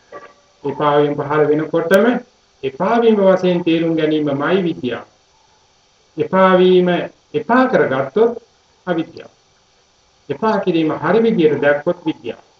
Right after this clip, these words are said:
ඒ නිසා අරමුණක ඕනෑ එපාකම කියන තැන ඉඳලා තමන්ගේ සත්වඥාචාරීන් වහන්සේලා සමග එදිනෙදා දවස කටයුතු කරනකොට තමන්ගේ රුචි අරුචිකම් ඉස්සර කරගන්නේ නැති තරමට සති සංවරයේ තියෙන දෙකෙන් වැට බැඳ ගන්නවා.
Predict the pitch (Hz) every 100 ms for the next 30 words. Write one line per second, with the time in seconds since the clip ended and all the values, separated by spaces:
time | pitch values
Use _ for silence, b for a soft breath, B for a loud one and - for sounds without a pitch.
0 | _ _ _ 151 151 151 147 147 139 165
1 | 208 202 190 180 180 165 160 - 160 196
2 | 185 175 165 160 151 151 147 147 147 131
3 | 135 127 143 170 147 - _ _ _ _
4 | _ _ 143 147 156 156 147 156 151 165
5 | 165 160 156 160 165 165 165 156 175 175
6 | 175 175 170 170 175 170 170 165 180 175
7 | 170 170 151 196 226 202 180 175 160 151
8 | 147 151 151 135 - _ _ _ _ -
9 | 135 185 202 208 202 185 190 190 170 160
10 | 160 160 160 143 - 151 151 147 139 135
11 | 131 127 131 156 147 139 135 139 151 -
12 | - _ _ _ _ _ _ - 147 -
13 | 214 156 165 151 143 139 135 127 120 139
14 | 143 175 240 240 - 143 143 127 120 -
15 | -